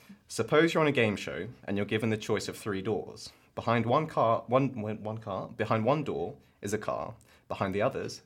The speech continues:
goats." I mean, who, who wouldn't want a goat? You pick a door, let's say number one,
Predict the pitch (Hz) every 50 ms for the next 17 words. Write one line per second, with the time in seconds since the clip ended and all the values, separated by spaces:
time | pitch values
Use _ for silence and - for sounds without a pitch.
0 | _ - 165 135 - - - - - - - - - - 87 87 82 76 - -
1 | - - 107 101 - 95 117 110 98 104 104 98 87 87 87 85 85 - 104 92
2 | - - - - - _ _ _ _ - - - - - - - _ _ - 104
3 | 113 113 190 190 202 - - 85 73 80 107 143 135 - - _ _ - 98 -
4 | - - - 87 87 85 85 - - - 87 87 92 - 87 78 82 117